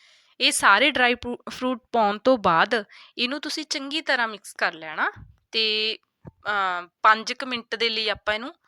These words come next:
ਲੋ ਫਲੇਮ ਤੇ ਪਕਾਵਾਂਗੇ। ਦੇਖੋ,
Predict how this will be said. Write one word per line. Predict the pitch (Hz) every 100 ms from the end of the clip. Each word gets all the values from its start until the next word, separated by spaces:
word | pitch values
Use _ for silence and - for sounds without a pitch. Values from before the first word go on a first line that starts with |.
| _ _ _ _ _ - _ 208
ਲੋ | 208 294
ਫਲੇਮ | 311 311 247
ਤੇ | 233 226
ਪਕਾਵਾਂਗੇ। | - - 151 117 - - _ _ - - - - _ _ _ _ _ _ _ _ _ _ _ _ _ _ _ _ _ _ _ _ _ _ _ _ _ _ _ _
ਦੇਖੋ, | 180 - 247 359